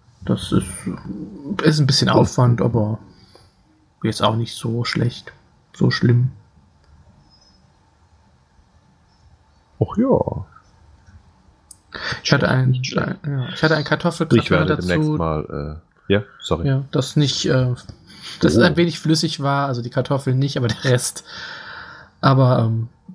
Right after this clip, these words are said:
Speaker 1: naja, der Käse war geschmolzen, das war schon gut. Ich musste es halt abtropfen lassen vor dem Essen,
Speaker 2: Mhm.
Speaker 1: <laughs> aber sonst hat alles gut geklappt.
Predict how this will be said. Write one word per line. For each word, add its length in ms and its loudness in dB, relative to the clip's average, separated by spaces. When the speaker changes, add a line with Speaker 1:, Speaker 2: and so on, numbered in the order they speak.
Speaker 1:
naja, 480 0
der 80 0
Käse 280 4
war 120 2
geschmolzen, 480 -2
das 180 -2
war 120 0
schon 180 -6
gut. 260 0
Ich 80 2
musste 220 4
es 80 -4
halt 180 -2
abtropfen 460 0
lassen 240 0
vor 100 2
dem 160 6
Essen, 360 4
Speaker 2:
Mhm. 40 -4
Speaker 1:
<laughs> 40 -6
aber 100 4
sonst 280 -6
hat 120 -4
alles 200 0
gut 160 -12
geklappt. 480 -18